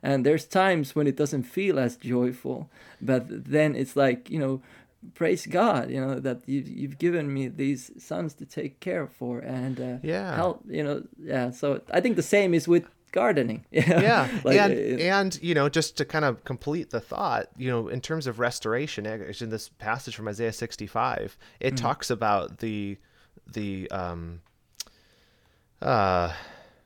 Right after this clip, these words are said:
Speaker 2: what's the word? Re-, redemption of, or the restoration of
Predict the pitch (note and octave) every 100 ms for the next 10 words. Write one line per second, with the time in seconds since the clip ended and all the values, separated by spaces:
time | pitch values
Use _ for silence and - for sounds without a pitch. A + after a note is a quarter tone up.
0 | - _ _ _ _ _ A2 G#2+ - F#2+
1 | G2+ F#2+ F2 G2+ - G2+ F#2+ A2+ - B2
2 | A2 G#2+ G#2 G2+ A2+ B2+ - G#2+ G#2+ A2+
3 | A2+ G2+ - G2 F#2 F2+ F2+ F2